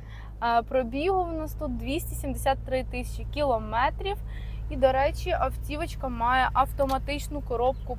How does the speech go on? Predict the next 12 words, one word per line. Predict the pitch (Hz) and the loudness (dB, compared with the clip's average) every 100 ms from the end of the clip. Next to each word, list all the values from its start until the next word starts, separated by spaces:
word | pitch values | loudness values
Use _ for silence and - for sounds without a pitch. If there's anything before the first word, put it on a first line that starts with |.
| - | 4
передач. | 226 240 220 196 185 - - - - - - - - - | 4 4 0 -2 -2 -4 -6 -6 -6 -6 -6 -6 -6 -2
Е, | 226 | 0
є | 233 269 330 | 0 2 4
кондиціонер, | - 262 233 226 240 226 247 285 339 | 4 2 2 -2 -2 2 6 8 8
все | - - 285 | 4 8 8
в | 254 | 8
нас | 208 - - | 4 -4 0
працює. | 269 277 - 330 349 339 302 - - - | 4 4 2 -4 -2 0 0 -2 -10 -8
І | 330 | -2
ось | 339 294 - | 4 4 2
тут | 311 302 | -4 -4
встановлена | - 247 247 277 285 269 254 262 | -2 2 4 4 2 0 0 -2